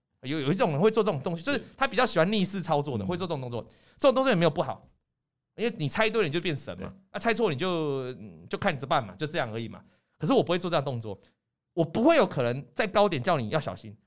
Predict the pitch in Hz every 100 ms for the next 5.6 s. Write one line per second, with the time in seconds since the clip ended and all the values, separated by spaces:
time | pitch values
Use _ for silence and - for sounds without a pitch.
0 | - 151 208 262 277 151 131 208 156 -
1 | _ _ - 175 220 220 214 165 - 226
2 | 190 190 - 175 117 143 160 214 160 214
3 | 135 185 170 175 170 110 - 78 80 -
4 | 123 185 180 175 123 101 160 - - 143
5 | 143 - 139 113 120 98